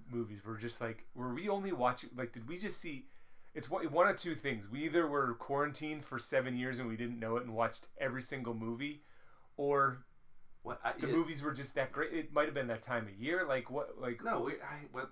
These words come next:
Speaker 2: not only were they pumping out movies, they were somehow accessible to see. Like,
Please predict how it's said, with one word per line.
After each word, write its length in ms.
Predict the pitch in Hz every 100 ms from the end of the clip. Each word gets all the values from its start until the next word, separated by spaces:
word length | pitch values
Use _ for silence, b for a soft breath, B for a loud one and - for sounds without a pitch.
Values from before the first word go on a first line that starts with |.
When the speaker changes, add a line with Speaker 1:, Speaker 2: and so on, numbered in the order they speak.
| 139
Speaker 2:
not 220 | 151 202
only 220 | 202 180
were 100 | 139
they 120 | 135 120
pumping 420 | - 143 143 139
out 220 | 127 110
movies, 600 | 117 147 147 131 120 - 117 123
they 60 |
were 80 | 117
somehow 560 | 117 - 151 139 127 113
accessible 460 | - 120 113 117
to 80 | 104
see. 140 | - 101
Like, 240 | 131 135